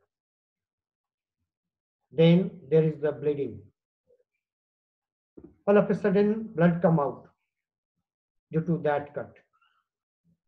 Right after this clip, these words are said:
Why? Because our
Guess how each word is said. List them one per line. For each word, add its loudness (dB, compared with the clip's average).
Why? -2
Because 2
our 2